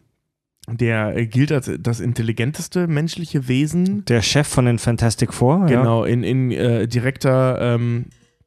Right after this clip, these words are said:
Speaker 1: Konkurrenz zu, zu Hank Pym, also dem ersten Ant-Man.
Speaker 2: Ja.
Speaker 1: So, das sind so die intelligentesten menschlichen Wesen, die es gibt.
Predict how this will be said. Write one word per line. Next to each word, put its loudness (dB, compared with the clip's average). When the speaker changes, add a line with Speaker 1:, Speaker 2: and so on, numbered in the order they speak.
Speaker 1:
Konkurrenz 0
zu, -2
zu -2
Hank -4
Pym, 0
also -4
dem -4
ersten -4
Ant-Man. -6
Speaker 2:
Ja. 4
Speaker 1:
So, -4
das -2
sind 0
so 0
die 0
intelligentesten -4
menschlichen -6
Wesen, -4
die -8
es -12
gibt. -14